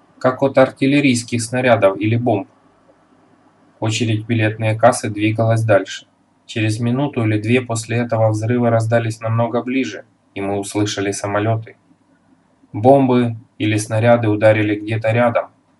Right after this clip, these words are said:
Потом мы услышали грохот и падение стен, железа и стекла.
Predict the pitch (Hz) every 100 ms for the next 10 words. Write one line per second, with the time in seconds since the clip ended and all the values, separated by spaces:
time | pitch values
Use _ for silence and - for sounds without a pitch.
0 | _ _ _ - 104 101 101 101 - 104
1 | - 101 98 104 117 120 113 110 98 95
2 | 98 101 95 - - 113 107 101 92 104
3 | 101 95 - 98 - 110 104